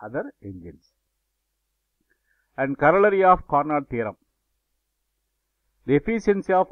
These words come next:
all reversible heat engines operating between the same temperature level is the same. When you have any number of reversible engine, the efficiency of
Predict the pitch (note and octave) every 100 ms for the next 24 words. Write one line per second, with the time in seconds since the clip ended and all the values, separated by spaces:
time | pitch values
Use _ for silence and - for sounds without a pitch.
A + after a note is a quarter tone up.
0 | - C#3+ E3 F#3 - B2+ C#3+ E3+ D#3+ D#3
1 | E3 D#3 D3+ C#3+ C#3 C3 D#3+ G#3 - B2+
2 | - D3 C#3+ C3+ A#2+ B2+ B2+ A2+ - C3+
3 | D3 C#3 A#2 A#2 B2 - A2 G2+ C3 E3+
4 | G#2 A2 B2 - D#2+ _ _ _ _ _
5 | _ _ A2 A2+ A2 C3+ D3 A#2 B2 D3+
6 | D#3+ C3 B2+ B2+ C3 A#2 A2 B2 B2 A#2
7 | G#2 G2 G#2+ A2+ _ _ - A2 D#3 E3
8 | D#3+ C3 B2+ B2